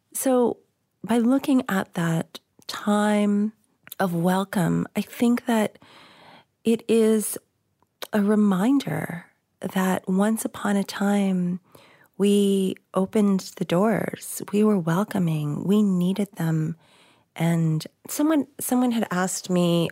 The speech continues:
like, "Is it, is it timely? Like, did I write it because it's timely?" Like, no, I wrote it in two thousand thirteen. It just happens to be timely now. And maybe it has gained so much momentum because we want to remember that time. We are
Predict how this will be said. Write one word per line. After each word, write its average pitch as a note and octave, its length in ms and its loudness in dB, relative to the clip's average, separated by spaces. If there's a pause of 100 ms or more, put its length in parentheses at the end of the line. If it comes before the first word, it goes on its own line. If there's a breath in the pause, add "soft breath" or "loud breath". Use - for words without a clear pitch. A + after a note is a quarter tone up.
(140)
like, E3 160 -8
"Is E3 140 -4
it, - 160 -6
is D#3+ 160 -8
it - 140 -10
timely? D#3+ 600 -6
Like, - 180 -8
did F3+ 140 0
I D#3+ 60 0
write E3+ 200 0
it D#3+ 100 -4
because D#3+ 260 -6
it's - 160 -8
timely?" F#3+ 180 0
Like, F3+ 200 -2
no, A#3 180 2
I E3+ 80 0
wrote F3 220 -2
it G3+ 40 0
in F#3+ 140 0
two F#3+ 120 -4
thousand F#3 320 -2
thirteen. F#3 460 -2 (480 loud breath)
It A#3+ 100 0
just - 220 -4
happens G#3+ 400 -2
to - 80 -6
be F3+ 80 0
timely F#3+ 400 -2
now. E3 400 -2 (960 soft breath)
And F#3+ 300 4
maybe G#3 720 2
it - 240 -2 (160)
has F3+ 280 -4
gained G3 480 0
so G#3 160 0
much F#3 260 -2
momentum F#3+ 400 0
because G3 300 -2
we G#3+ 100 2
want G#3+ 220 2
to A3+ 60 2
remember G#3+ 440 2
that - 220 -8
time. D#3 480 -4 (440 loud breath)
We G3 120 2
are G3 120 0